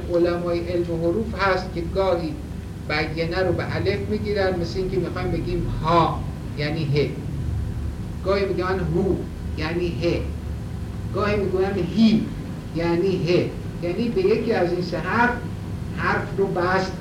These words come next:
می‌دن که می‌شد حرف دوم بیانهٔ حرف اول.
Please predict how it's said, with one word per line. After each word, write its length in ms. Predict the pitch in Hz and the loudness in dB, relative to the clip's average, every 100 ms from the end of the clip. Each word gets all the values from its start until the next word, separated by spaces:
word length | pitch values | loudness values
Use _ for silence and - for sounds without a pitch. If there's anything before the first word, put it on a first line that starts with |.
| 139 | -4
می‌دن 260 | 139 135 127 - - - | -2 -2 -2 -6 -6 -4
که 60 | |
می‌شد 340 | 170 185 208 214 208 - - | -2 0 0 0 -2 -4 -2
حرف 260 | 170 - 156 | -2 -2 0
دوم 440 | 170 156 165 220 240 - - - | 0 0 2 4 2 0 -4 -4
بیانهٔ 680 | 165 160 139 165 170 247 233 | 0 0 0 2 2 2 2
حرف 240 | 185 185 185 | 2 0 -2
اول. 380 | - - 117 - | -2 -4 -4 -4